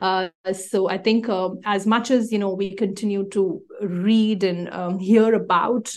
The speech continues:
those, uh, Bank of Japan is ready to kind of abandon its negative interest rates, I think a market is certainly betting on the fact that it's not gonna happen yet.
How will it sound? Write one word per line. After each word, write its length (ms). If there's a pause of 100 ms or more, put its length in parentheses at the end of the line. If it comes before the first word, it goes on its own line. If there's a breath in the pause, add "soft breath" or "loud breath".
(120)
those, 320
uh, 100
Bank 400
of 140
Japan 520
is 220
ready 360
to 120
kind 220
of 120
abandon 600
its 180
negative 460
interest 520
rates, 240
I 100
think 340 (360 loud breath)
a 60
market 480 (380)
is 440
certainly 380
betting 300
on 120
the 60
fact 440
that 200 (260)
it's 380
not 440
gonna 220
happen 420
yet. 340